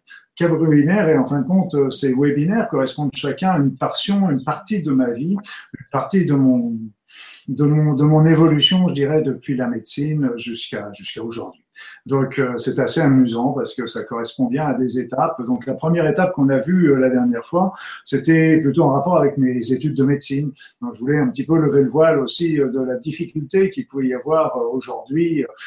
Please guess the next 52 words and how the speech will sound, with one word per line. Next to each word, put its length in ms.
euh, 40
pour 160
les 80
médecins, 440
parce 200
que 100
c'est 160
quelque 240
chose 220
qui 100
n'est 80
pas 140
toujours 340
évident 400
et 80
que 120
les 80
difficultés 540
aussi 280
des 120
étudiants 300
en 40
médecine, 500
voir 240
un 40
petit 160
peu 200
comment, 500
comment, 720
comment 340
on 140
est 160
enseigné, 580
et 80
puis 160
après 200
ça, 320
l'évolution 720
que 40
j'ai 120
pu 160
faire, 260
moi, 160
à 60
partir 340
de, 220
du 120
moment 360
où 80
j'ai 200
été, 500
euh, 60